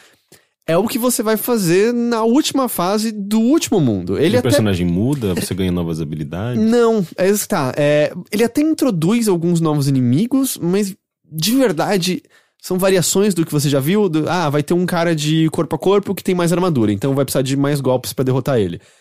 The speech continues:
Speaker 1: E aí pode ser que te coloque numa situação que é problemática, mas você sabe o que você tem que fazer pra derrotar ele. Ou, ah, vai ter um inimigo com a shotgun, vai ter um inimigo com a metralhadora, vai ter um inimigo com essa arma aqui, que é mais, tipo, tem que agir um pouco diferente,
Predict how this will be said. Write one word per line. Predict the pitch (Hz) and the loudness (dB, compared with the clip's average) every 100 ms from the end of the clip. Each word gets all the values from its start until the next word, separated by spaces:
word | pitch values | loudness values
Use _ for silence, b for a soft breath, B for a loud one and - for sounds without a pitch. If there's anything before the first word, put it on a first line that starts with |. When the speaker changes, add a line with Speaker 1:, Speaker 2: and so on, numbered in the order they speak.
| b b - | b b -4
Speaker 1:
E | |
aí | 294 | -4
pode | - 165 165 160 | 0 2 2 2
ser | - 139 | 0 -2
que | 127 | -2
te | - | -4
coloque | - 123 117 | 0 0 0
numa | 123 120 | 0 0
situação | - 127 113 123 117 110 | -2 -4 -2 0 0 0
que | 107 - 104 101 101 | -4 -4 0 0 0
é | |
problemática, | 98 110 147 185 233 - 254 269 B B B B - | -2 0 0 0 -2 -2 -4 -6 B B B B -4
mas | 185 | -2
você | 208 226 | -2 -2
sabe | - - 131 131 | -6 -6 -4 -4
o | 113 | -2
que | |
você | 117 - | -4 -4
tem | 101 | -4
que | |
fazer | 104 98 | -2 -2
pra | |
derrotar | 104 104 113 | 0 0 -2
ele. | 92 104 | -2 2
Ou, | 143 170 170 B B B _ _ - | 2 2 0 B B B _ _ -6
ah, | 147 127 | -2 0
vai | 120 | 0
ter | 151 | 0
um | |
inimigo | 139 135 147 165 165 | 2 2 2 0 0
com | 190 | -2
a | |
shotgun, | 180 147 117 - 87 | -2 0 -2 -4 -8
vai | 98 | -6
ter | 107 | -4
um | 110 | -2
inimigo | 117 120 | 0 -2
com | |
a | |
metralhadora, | 127 135 147 123 117 95 87 | -2 0 0 2 2 0 -2
vai | 95 | -4
ter | 101 | -4
um | |
inimigo | 104 101 104 110 | -4 -2 -2 -4
com | 120 | -2
essa | 117 - | -4 -2
arma | 120 120 | -2 0
aqui, | 143 113 98 | -2 -4 -6
que | - 185 170 | -4 -2 0
é | 151 | 2
mais, | 165 160 160 170 156 | 2 0 0 0 -2
tipo, | 120 - 139 | -6 -8 -6
tem | 123 147 | -2 0
que | 156 | 0
agir | 139 | 0
um | 139 | 0
pouco | 135 127 | -2 -4
diferente, | - 147 127 151 | -4 0 0 0